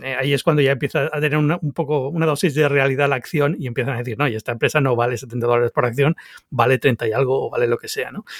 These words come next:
El, el premium es muy bueno, o sea, yo lo entiendo, esto sería una oferta de adquisición normal de cualquier otra, de cualquier persona,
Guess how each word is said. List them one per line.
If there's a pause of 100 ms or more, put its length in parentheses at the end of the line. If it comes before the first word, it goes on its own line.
(540)
El,
el
premium
es
muy
bueno,
o
sea,
yo
lo
entiendo,
esto
sería
una
oferta
de
adquisición
normal
de
cualquier
otra,
de
cualquier
persona,